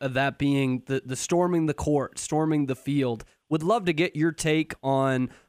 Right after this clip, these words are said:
on how that should be done, whether it should be done, and just a hypothetical at you, if Baylor wasn't just as good a program as Kansas has been the last couple years, and they beat the Jayhawks on Saturday and the fans wanted to storm the court,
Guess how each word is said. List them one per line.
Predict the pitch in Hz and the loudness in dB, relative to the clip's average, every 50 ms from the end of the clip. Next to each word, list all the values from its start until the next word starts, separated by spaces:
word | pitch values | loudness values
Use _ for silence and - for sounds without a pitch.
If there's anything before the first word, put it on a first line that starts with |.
| _ _ | _ _
on | - 131 131 127 123 | -4 -2 0 0 -2
how | 123 - - 175 170 | -2 0 0 2 2
that | 160 170 165 160 | 2 2 0 0
should | - - - 175 156 131 | 0 0 0 0 2 0
be | 135 123 | 0 0
done, | 120 165 185 214 226 226 208 | 2 2 2 2 2 2 0
whether | 139 131 127 123 120 123 | 0 0 0 0 0 -2
it | 123 - | -2 -2
should | - - 196 220 180 | -2 0 0 0 0
be | 170 190 | 0 0
done, | 151 156 170 180 190 196 202 196 - - | 0 2 2 2 2 2 0 -2 -2 -2
and | 143 139 135 131 127 123 - - _ _ _ | 0 0 2 2 0 -2 -6 -12 _ _ _
just | - 196 202 - | -4 -2 -2 0
a | 151 | 0
hypothetical | 131 180 202 - 143 - - 165 196 214 - - 127 127 | 0 0 0 0 -2 -2 0 0 2 0 0 0 0 0
at | 127 127 127 - - | 2 0 0 0 0
you, | 151 | 0
if | 151 135 - | -2 -2 0
Baylor | - 147 180 208 190 180 151 | 0 0 0 2 2 0 2
wasn't | 139 151 147 139 143 139 - - - _ _ _ | 2 0 0 0 0 -2 -4 -6 -10 _ _ _
just | - - 175 175 - - | -4 -2 -2 -2 -2 -2
as | 139 123 | -4 -2
good | - 160 185 165 | 0 0 0 0
a | |
program | 139 - 147 151 185 196 160 147 143 143 131 | -2 -2 0 0 0 0 0 0 0 2 0
as | 127 - | -2 -4
Kansas | - - 160 185 220 226 147 131 123 | -2 -2 0 0 0 0 -2 -2 -4
has | 131 123 | -4 -4
been | 127 151 147 139 | -4 -2 -2 0
the | 135 127 | 0 0
last | 135 143 147 - - | 0 0 0 -2 -2
couple | - 165 - - 127 | -2 -4 -2 -2 -2
years, | 120 113 160 214 226 180 165 147 143 143 - - - - - - | -2 0 2 2 2 2 2 0 0 -2 -6 -8 -12 -18 -8 -2
and | 143 151 156 147 | -2 0 2 2
they | 147 147 | 0 0
beat | 139 120 151 190 202 - | 0 0 0 0 0 0
the | 151 | -2
Jayhawks | 131 131 165 165 156 151 143 143 - - | -2 0 0 2 2 0 -2 -2 -4 -4
on | 143 131 127 | -2 -2 -2
Saturday | - - 160 160 175 165 147 143 139 | -2 0 0 2 2 2 0 0 0
and | 131 127 | 0 0
the | 123 | -2
fans | - - 147 143 151 151 139 | -2 -2 -2 0 0 0 -2
wanted | 131 131 143 143 139 131 | 0 0 0 0 0 -2
to | - | -4
storm | 120 - - 139 143 151 143 | -6 -6 -4 -2 -2 0 0
the | 131 120 | -2 -2
court, | - - 170 185 170 143 - | -2 -2 0 0 0 0 -2